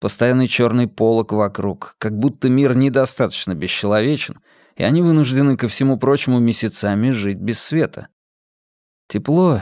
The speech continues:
из сна Сигрид в поле постепенно просачивалось в неё, но она отмахнулась от него, вздрогнув от мысли, что меньше чем двадцать четыре часа назад она открыла первый пузырёк и проглотила все таблетки.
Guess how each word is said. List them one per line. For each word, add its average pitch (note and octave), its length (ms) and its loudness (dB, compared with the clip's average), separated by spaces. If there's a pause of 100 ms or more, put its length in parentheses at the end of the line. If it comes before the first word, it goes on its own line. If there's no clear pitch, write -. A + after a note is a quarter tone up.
из - 220 -2
сна A#2+ 380 2
Сигрид A#2 440 0
в - 100 -16
поле F#2+ 440 -2 (180)
постепенно D#3+ 540 0
просачивалось B2 840 -2
в G2+ 40 -4
неё, G2+ 360 -2 (420)
но A#2+ 140 2
она D#3+ 180 4
отмахнулась C#3+ 720 0
от G2 100 -10
него, F2 300 -2
вздрогнув A2 640 -2
от F2+ 220 -4
мысли, - 400 -2 (260)
что - 260 -2
меньше C3+ 380 2
чем B2+ 260 0
двадцать B2 460 -2
четыре G#2+ 420 -4
часа G2+ 380 -2
назад G2 500 -4 (360)
она C3+ 260 2
открыла C#3 460 0
первый A2 400 0
пузырёк F#2+ 680 -4 (140)
и C#3+ 80 0
проглотила G#2 800 -2
все - 260 -4
таблетки. - 720 -10